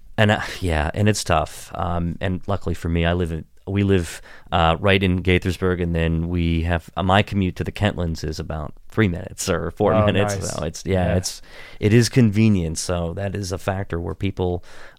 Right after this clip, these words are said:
Speaker 1: live. I want, I wanna get your perspective on the Damascus High School incident. Do you think that M C P S handled that properly?
Speaker 2: No. <laughs>
Speaker 1: Yeah.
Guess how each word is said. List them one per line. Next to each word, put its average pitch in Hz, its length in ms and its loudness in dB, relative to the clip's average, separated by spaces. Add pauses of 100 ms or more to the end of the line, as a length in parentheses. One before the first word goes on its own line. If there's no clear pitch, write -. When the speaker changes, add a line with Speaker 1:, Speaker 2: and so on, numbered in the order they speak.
Speaker 1:
live. 98 240 4 (640)
I - 80 0
want, 190 280 4 (140)
I 147 60 4
wanna 180 240 6
get 143 240 2
your 123 80 4
perspective 101 720 2 (120)
on 90 500 0
the 98 80 -4
Damascus 92 560 0
High 87 240 -2
School 85 340 -2
incident. 85 500 -6
Do 117 100 -6
you 127 80 -2
think 139 160 0
that 104 200 -4
M 107 140 2
C 101 160 -4
P 90 160 -4
S 90 160 -2
handled 95 400 -6
that 90 300 -2 (280)
properly? 98 600 -2 (480)
Speaker 2:
No. 92 280 -10 (380)
<laughs> - 600 -6
Speaker 1:
Yeah. 92 180 -4